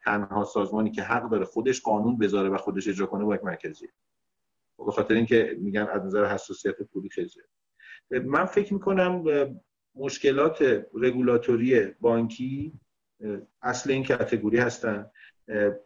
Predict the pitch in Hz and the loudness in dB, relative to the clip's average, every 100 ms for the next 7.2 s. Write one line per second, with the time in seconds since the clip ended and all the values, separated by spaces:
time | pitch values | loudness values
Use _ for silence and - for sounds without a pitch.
0 | _ 127 110 156 165 160 - 139 131 139 | _ -2 0 2 4 2 0 -4 4 6
1 | 151 131 123 127 139 - - 147 139 135 | 6 4 0 -2 -2 -4 2 6 6 4
2 | 127 107 104 - 127 117 - 117 120 127 | 2 2 0 0 0 0 0 0 2 4
3 | 117 117 123 117 107 104 98 117 120 117 | 6 4 2 -2 0 -2 -2 0 0 0
4 | 120 101 104 110 113 - 120 113 110 104 | -2 0 2 2 0 0 2 6 4 2
5 | 101 104 - 104 98 98 95 - 98 92 | -2 -4 -2 0 2 2 2 2 2 2
6 | 92 92 95 - 104 98 107 98 95 101 | 2 0 -2 -4 -2 0 0 0 2 2
7 | 98 | 2